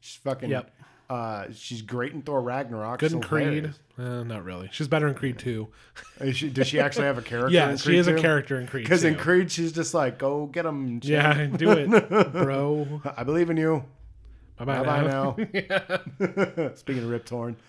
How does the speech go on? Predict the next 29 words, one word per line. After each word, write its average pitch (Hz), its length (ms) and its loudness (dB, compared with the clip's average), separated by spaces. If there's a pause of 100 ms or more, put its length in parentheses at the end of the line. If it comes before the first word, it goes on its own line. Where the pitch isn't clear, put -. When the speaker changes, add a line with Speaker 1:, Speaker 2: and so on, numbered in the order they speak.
(360)
Speaker 1:
Um, 135 440 0 (760)
yeah, 160 260 4
no, 170 200 6
dude, 151 240 2
I 139 140 2
saw 170 240 2
the 180 80 4
trailer 165 440 2
and 160 260 0
I 151 80 4
was 151 120 2
like, 135 120 0
"Dude, 156 160 2
everybody's 175 380 -2
bitching 160 360 -4
about 110 300 -6
this." 104 240 -8
And 127 100 -4
if 113 80 -6
I, 127 240 -2
so 139 200 0
I, 139 220 0
I - 60 2
started 139 560 0
it 135 180 -2
and 143 160 -2
I 143 60 2
was 143 160 0
like, 131 220 2